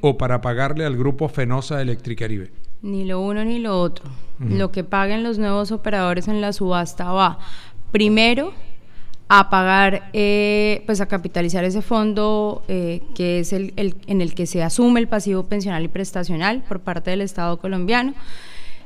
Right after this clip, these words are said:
Speaker 2: En segundo, eh, orden de prioridad a pagarle las deudas pretoma que a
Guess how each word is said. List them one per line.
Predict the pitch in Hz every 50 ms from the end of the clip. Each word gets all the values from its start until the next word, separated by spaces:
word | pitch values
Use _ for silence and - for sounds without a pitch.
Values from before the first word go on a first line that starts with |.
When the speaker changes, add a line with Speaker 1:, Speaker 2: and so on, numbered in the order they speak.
| - -
Speaker 2:
En | - 226 220 202
segundo, | - 220 208 202 202 233 233 233 233 220 233 240 240 247 247 247 247 247 247 - -
eh, | - 226 226 214 208 196
orden | 220 214 214 208 220 226
de | 226 233
prioridad | 214 226 226 214 202 190 180 180 180 180 185 185 180 - -
a | - 208 208 208 214 214 214 202 - -
pagarle | 226 214 214 220 214 214 208 220 214
las | 226 214 208 190
deudas | 185 190 185 190 196 202 196
pretoma | - 240 220 190 - 196 190 196 190 196 196
que | 196 - 220
a | 196 185 180 165 160